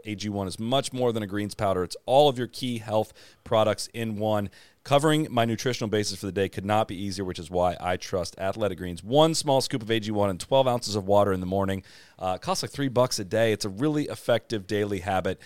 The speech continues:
uh, with the highest quality sourced ingredients.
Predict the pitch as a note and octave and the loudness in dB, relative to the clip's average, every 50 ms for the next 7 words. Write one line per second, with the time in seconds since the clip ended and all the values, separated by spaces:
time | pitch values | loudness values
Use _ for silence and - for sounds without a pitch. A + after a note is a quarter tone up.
0 | - - - _ - - F2 F2+ F2+ E2+ - - - - A2+ A2 G#2+ G#2 - - | -20 -20 -20 _ -8 -6 -4 -4 -4 -4 -6 -8 -4 0 0 2 2 0 -2 -4
1 | - - - D2+ - - - G#2+ G#2 G#2 G2+ F#2+ F#2+ F2+ - - G#2 G2 F#2+ - | -6 -10 -20 -20 -16 -6 0 2 4 4 4 2 0 -4 -4 -2 -2 -2 -4 -4
2 | - - F#2+ F#2+ F2 F#2+ F#2+ F#2+ F2+ F2+ F#2 F2+ - - | -8 -12 -12 -8 -6 -4 -4 -4 -4 -4 -6 -6 -6 -8